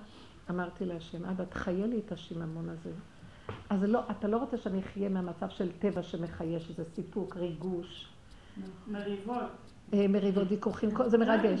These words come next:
Speaker 2: כן, ככה
Speaker 1: אלא
Speaker 2: אני, אני
Speaker 1: אתה
Speaker 2: עכשיו
Speaker 1: רוצה, אז
Speaker 2: אהבה.
Speaker 1: תגלה, תגלה, ואתם יודעים מה? אני רוצה להגיד לכם, בבקשה תפתחו את הפה, תגידו לו, כמו ילד קטן, זהו, ילד קטן, תעבירו את זה אליו. אני לא זוכ-, אחרי זה לא זכרתי שיממון. לא היה לי ריגוש,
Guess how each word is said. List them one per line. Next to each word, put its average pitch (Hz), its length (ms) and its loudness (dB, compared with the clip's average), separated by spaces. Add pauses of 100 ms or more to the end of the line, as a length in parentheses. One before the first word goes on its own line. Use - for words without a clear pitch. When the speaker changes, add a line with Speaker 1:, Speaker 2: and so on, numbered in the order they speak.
(100)
Speaker 2:
כן, - 360 -8
ככה 254 200 2
Speaker 1:
אלא 202 120 6
Speaker 2:
אני, 196 120 6
אני 262 80 0
Speaker 1:
אתה 240 80 4
Speaker 2:
עכשיו 262 200 8
Speaker 1:
רוצה, 269 300 8
אז 226 60 6
Speaker 2:
אהבה. - 200 4
Speaker 1:
תגלה, 233 300 6 (180)
תגלה, 247 300 4 (160)
ואתם 185 340 0
יודעים 220 260 2
מה? 240 140 -2 (120)
אני 185 80 0
רוצה 185 180 -2
להגיד 190 220 0
לכם, 185 240 -4 (180)
בבקשה 190 340 -2
תפתחו 226 400 -4
את 214 100 -2
הפה, 202 180 -4
תגידו 190 420 -2
לו, 180 140 -2
כמו 233 180 -2
ילד 247 260 2
קטן, 208 320 -2 (200)
זהו, 190 440 4
ילד 262 280 6
קטן, 269 460 4
תעבירו 262 400 6
את 247 100 6
זה 262 100 8
אליו. 214 220 6 (640)
אני 254 320 6
לא 311 160 4 (600)
זוכ-, 214 360 2 (140)
אחרי 262 380 4
זה 294 80 6
לא 254 160 6
זכרתי 226 380 0
שיממון. 170 460 -2 (140)
לא 214 140 8
היה 220 200 6
לי 233 140 4
ריגוש, 208 580 2